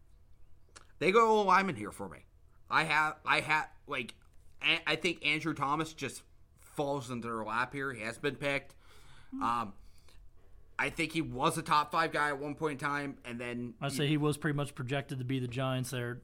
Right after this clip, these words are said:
Speaker 2: pick number four.
Speaker 1: But then, yeah. <laughs>
Speaker 2: His, his combine kinda, his stock after the combine just kinda, like, shot him down the list a little bit.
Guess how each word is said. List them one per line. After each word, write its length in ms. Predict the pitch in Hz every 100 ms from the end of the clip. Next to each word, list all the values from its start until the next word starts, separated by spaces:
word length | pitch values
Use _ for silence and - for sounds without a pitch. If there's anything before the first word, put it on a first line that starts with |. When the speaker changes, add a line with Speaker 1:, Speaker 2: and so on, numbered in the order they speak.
| -
Speaker 2:
pick 200 | 143 -
number 160 | 123
four. 420 | 123 - 127 123 - 127 123
Speaker 1:
But 240 | 147 120
then, 460 | 131 127 117 113 110 - - - -
yeah. 360 | 127 123 104 87 - -
<laughs> 220 | 139 151
Speaker 2:
His, 340 | 139 139 175 -
his 160 | 160
combine 480 | - 147 139 127 127
kinda, 300 | 123 131 127
his 140 | 127 127
stock 340 | - 123 123
after 200 | 120 123
the 60 | 113
combine 460 | 127 120 117 117
just 120 | 113 -
kinda, 220 | 127 117
like, 200 | 113 110 - - -
shot 300 | - 139 123
him 100 | 113
down 260 | 120 120 117
the 80 | 107
list 260 | 123 120 -
a 20 |
little 220 | 117 123
bit. 260 | 117 120 120